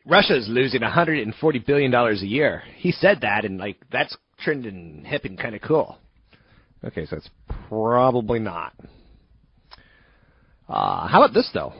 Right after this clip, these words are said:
as call, far as cool and trending hip and everything else? An Israeli company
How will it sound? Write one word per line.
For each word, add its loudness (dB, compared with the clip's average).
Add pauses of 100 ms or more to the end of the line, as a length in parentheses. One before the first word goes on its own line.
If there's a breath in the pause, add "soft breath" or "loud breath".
(120)
as -12
call, -8 (160)
far -6
as -10
cool -4
and -6
trending -6
hip -8 (100)
and -12
everything -12
else? -12 (680 soft breath)
An -2
Israeli 2
company -8